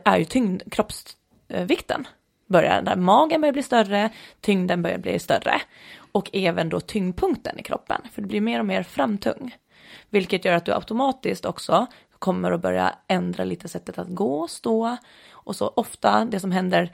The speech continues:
när magen blir större och större är att bäckenet tippar lite framåt för att kompensera vikten. Eh, man får lite mer svank. Och man kopplar också ur lite baksida lår och rumpa som många säkert brukar <laughs> kunna känna efter en graviditet.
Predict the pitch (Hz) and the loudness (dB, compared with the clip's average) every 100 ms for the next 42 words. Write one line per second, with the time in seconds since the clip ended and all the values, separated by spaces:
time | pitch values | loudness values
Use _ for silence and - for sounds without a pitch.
0 | - - 180 170 170 170 - 180 170 175 | -10 -2 2 4 2 -2 -4 -4 0 0
1 | 170 92 208 185 170 160 180 175 185 180 | 2 0 0 0 -2 -2 -4 -4 -6 -6
2 | - 175 190 185 175 175 190 185 294 - | -6 -6 -2 -2 -4 -4 -2 0 -2 -6
3 | - _ _ _ _ - 196 170 185 170 | -18 _ _ _ _ 2 2 4 0 -2
4 | 165 165 156 175 180 - - 466 - - | 0 2 4 4 2 2 2 2 -2 -16
5 | _ _ 196 170 170 - 175 202 180 170 | _ _ 0 0 2 0 0 -2 -4 -6
6 | 170 - - 202 523 - - _ _ _ | -6 -8 2 2 2 -6 -16 _ _ _
7 | _ _ - - 240 226 196 185 170 160 | _ _ -20 -2 0 2 2 0 0 2
8 | 156 - - 392 226 147 - 143 175 - | 2 2 4 6 4 2 2 2 2 2
9 | 165 165 - - - 202 151 175 190 269 | 2 2 -2 -4 -2 0 0 0 2 4
10 | - - - - 170 175 170 - - - | 4 0 0 -4 -6 -4 -4 -6 -6 -8
11 | - 165 - 170 - 220 202 220 180 - | -6 -6 -4 -6 0 4 6 6 4 2
12 | - 165 135 170 - - | 0 0 0 2 0 0